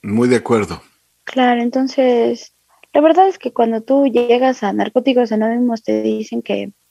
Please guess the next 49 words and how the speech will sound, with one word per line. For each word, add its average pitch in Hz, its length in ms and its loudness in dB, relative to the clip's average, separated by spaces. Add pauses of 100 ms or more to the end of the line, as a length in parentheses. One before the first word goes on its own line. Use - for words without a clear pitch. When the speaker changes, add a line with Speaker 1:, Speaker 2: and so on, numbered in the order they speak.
(180)
Speaker 2:
que 269 100 2
lo 294 80 6
único 330 240 0
que 240 80 -2
necesitas 247 440 -2
para 220 200 0
ser 233 180 -2
miembro 247 440 4
es 214 180 0
el 226 120 0
deseo 240 420 2
de 202 80 0
dejar - 240 -4
de - 80 -4
consumir, 262 380 0
y 233 40 -2
yo 247 100 0
tenía 302 400 0
el 226 80 0
deseo. 190 320 -8 (640)
Y 254 80 4
más 262 160 4
que 269 120 0
todo, 262 280 2
creo 277 180 2
que 277 100 0
toda 254 320 2
mi 262 180 4
vida 220 420 2 (320)
busqué 233 460 -2
encajar 254 500 0
en 254 140 2
algún 214 400 0
lugar, 233 320 2
¿me 196 80 -8
explico? - 400 -8
O - 600 -20
sea, 262 120 2
yo 311 80 6
no 370 80 2
encajaba 233 420 2
en 226 80 2
mi 208 120 -2
casa, 285 460 0
no 254 120 2
encajaba 226 480 -2
en 226 80 -2
ningún 226 260 0
lado. 330 300 4